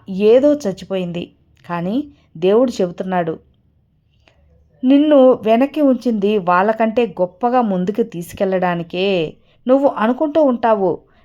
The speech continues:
'నా టైం ఎప్పుడు కూడా బాగా వస్తుంది' అని, 'దేవుడు నాకు ఎప్పుడు ఆశీర్వాదం ఇస్తాడు' అని. నీ టైం సిద్ధమవుతున్నప్పుడు నిన్ను సిద్ధం చేస్తున్నానని, నీ ఆలస్యం నీ శిక్ష కాదు, నీ రక్షణ అని.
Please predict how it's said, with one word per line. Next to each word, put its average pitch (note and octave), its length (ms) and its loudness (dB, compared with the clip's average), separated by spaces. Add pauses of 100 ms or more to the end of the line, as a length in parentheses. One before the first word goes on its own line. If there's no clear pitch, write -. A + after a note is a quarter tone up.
(120)
'నా G3+ 180 2
టైం G3 400 -2
ఎప్పుడు A#3+ 380 -4
కూడా F#3+ 340 0
బాగా F3 340 0
వస్తుంది' F3+ 680 -4 (400)
అని, G#3 300 -2 (540)
'దేవుడు D4 340 4
నాకు B3+ 260 0
ఎప్పుడు G#3+ 220 -2
ఆశీర్వాదం G3 540 0
ఇస్తాడు' F3 400 -4
అని. E3+ 240 -6 (420)
నీ G#3 180 0
టైం G3+ 380 0
సిద్ధమవుతున్నప్పుడు G3+ 1300 -2
నిన్ను A#3+ 260 0
సిద్ధం A3+ 520 -6
చేస్తున్నానని, F3+ 760 -4 (320)
నీ B3 300 0
ఆలస్యం G3+ 680 0
నీ G#3 180 -4
శిక్ష - 380 -10
కాదు, G#3 680 0
నీ G3+ 200 -2
రక్షణ E3+ 460 -6
అని. F3+ 400 -4